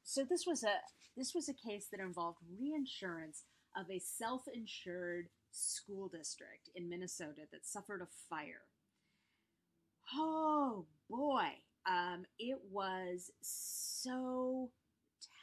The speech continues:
technical. Um, you know, it had to do with where the comma placement was in a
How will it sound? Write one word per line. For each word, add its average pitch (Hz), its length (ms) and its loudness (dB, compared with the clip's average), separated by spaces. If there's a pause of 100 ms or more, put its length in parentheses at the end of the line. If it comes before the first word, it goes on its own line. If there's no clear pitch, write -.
(180)
technical. 254 1000 2 (520)
Um, 170 340 -2 (680)
you 262 140 2
know, 190 120 2
it 190 120 -4 (100)
had 240 200 0
to 233 60 -10
do 214 400 -8
with 170 220 0 (220)
where 220 220 0
the 185 120 -6 (180)
comma 196 280 -4 (100)
placement 175 440 -2
was 156 280 -2
in 139 80 -4
a 127 100 -10